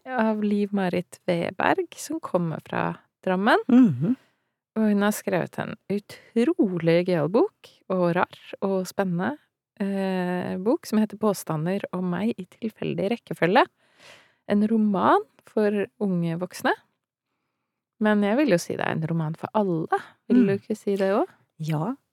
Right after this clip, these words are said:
Speaker 2: veldig, veldig riktig beskrivelse, tenker jeg også, fordi når vi ser på hva, hva det, får lov til å si, handler om, da,
Speaker 1: Ja,
Speaker 2: eller hva er det
Speaker 1: ja.
Speaker 2: hun, hun tar tak i,
Speaker 1: Ja, du må
Speaker 2: så
Speaker 1: fortelle
Speaker 2: er
Speaker 1: mer
Speaker 2: det jo
Speaker 1: om
Speaker 2: veldig
Speaker 1: boka.
Speaker 2: sånn allmenne ting,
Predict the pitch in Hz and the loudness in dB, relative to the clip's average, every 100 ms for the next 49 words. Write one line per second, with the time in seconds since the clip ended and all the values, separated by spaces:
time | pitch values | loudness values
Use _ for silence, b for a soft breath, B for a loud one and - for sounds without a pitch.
0 | _ - 190 175 170 170 170 170 175 175 | _ -4 -2 0 0 0 0 0 -2 -2
1 | 175 175 165 _ _ _ _ _ - 185 | -2 -4 -6 _ _ _ _ _ -2 0
2 | 170 180 175 - _ - 139 139 147 151 | 2 2 2 -4 _ -4 0 2 0 0
3 | 160 - 156 87 - 156 170 - 185 247 | -2 0 -2 0 -2 0 0 2 2 6
4 | 196 123 - - 214 - 165 165 160 156 | 6 6 2 0 0 2 2 4 2 0
5 | - - 180 170 170 156 165 143 - - | -4 -2 2 4 2 2 0 0 -2 0
6 | 156 151 151 151 151 151 139 _ _ _ | 2 4 4 4 2 2 -2 _ _ _
7 | _ _ _ _ _ _ _ - 165 156 | _ _ _ _ _ _ _ 0 2 4
8 | 147 170 185 _ - - - 156 - 170 | 4 2 0 _ -20 -16 -10 -10 -2 0
9 | 156 156 139 165 - 160 151 139 120 180 | 2 2 2 0 6 6 8 6 6 6
10 | 202 156 143 151 151 143 151 208 143 143 | 8 10 10 8 6 6 6 6 6 6
11 | 156 151 147 - 147 - 135 135 202 - | 6 6 4 2 0 6 4 6 2 2
12 | b b 247 277 285 294 262 139 - 240 | b b 4 6 4 6 8 8 10 10
13 | 226 185 180 165 165 - - 180 165 151 | 10 10 10 10 8 2 6 8 10 8
14 | 143 160 170 165 330 | 6 6 4 6 4